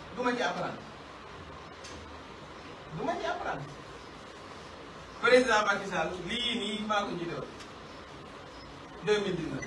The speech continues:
Jiite waat ko deux mille vingt-deux. Kon lii kenn mënu ma koo, kenn mënu ma cee turiyaande muy jàll. Hmm. Mu ko nekk. Loolu it ñoom waroon nañ koo xam. Ma wax leen,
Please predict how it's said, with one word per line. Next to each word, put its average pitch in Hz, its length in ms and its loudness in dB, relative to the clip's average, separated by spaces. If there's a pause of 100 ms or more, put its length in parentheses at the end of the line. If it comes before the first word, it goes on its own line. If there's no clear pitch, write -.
Jiite 269 200 6
waat 233 260 10
ko 240 80 2
deux 226 160 6
mille 202 160 0
vingt-deux. 175 300 0 (800)
Kon 262 160 10
lii 254 160 4
kenn 254 220 0
mënu 262 260 0
ma 247 80 2
koo, 214 320 0 (340)
kenn 330 180 8
mënu 359 120 8
ma 285 160 8
cee 233 140 6
turiyaande 226 420 10
muy 254 140 4
jàll. 220 200 10 (280)
Hmm. 110 140 0 (440)
Mu 254 60 -4
ko - 100 6
nekk. - 180 4 (2000)
Loolu 160 180 4
it - 180 -2
ñoom 226 200 2
waroon 226 200 2
nañ 247 140 -2
koo 226 100 0
xam. - 160 -2 (2750)
Ma 294 120 12
wax 370 160 12
leen, - 160 4